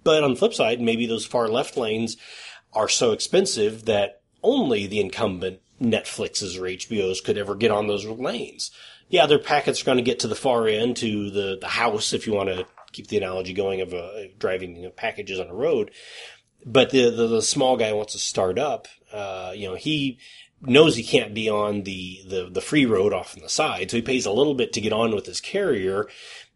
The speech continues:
Meanwhile, his customer might be paying him something 'cause this guy's got royalties to pay for the, the movies he's delivering. Uh, whereas Netflix, they've got a lot of money, they got a good war chest, they're making money already, and, and maybe they work out sweetheart deals,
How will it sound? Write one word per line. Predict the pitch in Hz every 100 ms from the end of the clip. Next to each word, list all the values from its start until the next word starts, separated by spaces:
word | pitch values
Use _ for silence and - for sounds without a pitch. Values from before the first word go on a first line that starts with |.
| -
Meanwhile, | 123 156 131 120
his | 107
customer | 196 220 139 113
might | 110
be |
paying | 107 131 113
him | 107 107
something | - 101 - 123
'cause | 123 98 95
this | 117 -
guy's | 107 104
got | 101
royalties | 101 110 107 113 104
to | -
pay | - 107 107
for | 107 104 98 101
the, | 98 98 98
the | 104
movies | 104 110 104 98
he's | 101
delivering. | 101 95 92 - 95 95 - - - - -
Uh, | 92 82 82
whereas | 95 98 92 120
Netflix, | 113 - 123 104 - - - - - _ _
they've | 113 113
got | 123 131
a |
lot | 113 117
of |
money, | 113 104 107
they | 107
got | 104
a |
good | 107 104
war | 107 110
chest, | 110 117 104 101 -
they're | 156 135
making | 127 123 110
money | 113 107 104
already, | 98 113 123 123 117
and, | 107 107
and | 113
maybe | 113 110
they | 107
work | 101 101
out | 104 104
sweetheart | - 113 95 95
deals, | - 214 139 127 -